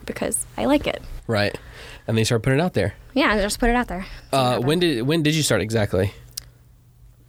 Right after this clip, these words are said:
Speaker 1: It was a very hot day. <laughs> I don't know
Speaker 2: Nice.
Speaker 1: why I'm setting the scene.
Speaker 2: <laughs>
Speaker 1: Um, it was, it was podcasting. Um, I was at
Speaker 2: Close your eyes and
Speaker 1: Ogden,
Speaker 2: picture it
Speaker 1: I was
Speaker 2: now.
Speaker 1: at the Ogden Park Prow.
Speaker 2: Okay, heard of that.
Speaker 1: It's very cool.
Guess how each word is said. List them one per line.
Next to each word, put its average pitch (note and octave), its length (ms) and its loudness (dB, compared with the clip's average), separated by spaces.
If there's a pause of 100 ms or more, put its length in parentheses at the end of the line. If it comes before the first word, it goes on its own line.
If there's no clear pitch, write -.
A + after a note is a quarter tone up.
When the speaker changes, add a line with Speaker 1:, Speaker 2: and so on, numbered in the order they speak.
(400)
Speaker 1:
It A3+ 40 4
was G#3 80 4
a G#3 40 -2
very G#3+ 400 0
hot A#3 240 -2
day. F3+ 300 2 (640)
<laughs> G3 60 -4
I - 60 -4
don't G#4+ 160 2
know - 80 4
Speaker 2:
Nice. - 120 2
Speaker 1:
why C4+ 180 2 (240)
I'm B3 80 -10
setting C4 280 2
the F#4+ 80 2
scene. C4 300 0 (340)
Speaker 2:
<laughs> F#3 140 0
Speaker 1:
Um, A#3+ 640 2 (160)
it B3 60 -6
was, G#3+ 140 -2
it - 200 -14
was G#3+ 180 0
podcasting. - 520 2 (500)
Um, G3+ 380 0 (140)
I A3+ 80 4
was A#3+ 100 2
at D4 140 2
Speaker 2:
Close G#3 220 2
your B2+ 120 2
eyes B2 160 4
and A#2+ 120 2
Speaker 1:
Ogden, A#3+ 60 0
Speaker 2:
picture B2+ 280 0
it A#2+ 140 0
Speaker 1:
I A#2 60 0
was A3+ 80 2
Speaker 2:
now. - 80 4
Speaker 1:
at - 80 -4
the G#3+ 100 2
Ogden A3+ 340 2
Park D4+ 320 -2 (140)
Prow. C4+ 540 0 (340)
Speaker 2:
Okay, A2 280 2
heard A2 200 2
of G#2 120 0
that. G#2+ 220 0 (600)
Speaker 1:
It's A#3 100 -8
very G#3+ 200 0
cool. F#3 360 0